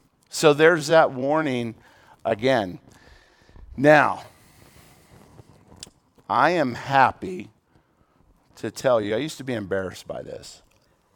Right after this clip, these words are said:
but I'm not embarrassed anymore. I'm happy to tell you that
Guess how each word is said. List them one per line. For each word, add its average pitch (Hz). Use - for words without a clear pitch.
but 113
I'm 110
not 110
embarrassed 98
anymore. 80
I'm 139
happy 160
to 123
tell 147
you 117
that 113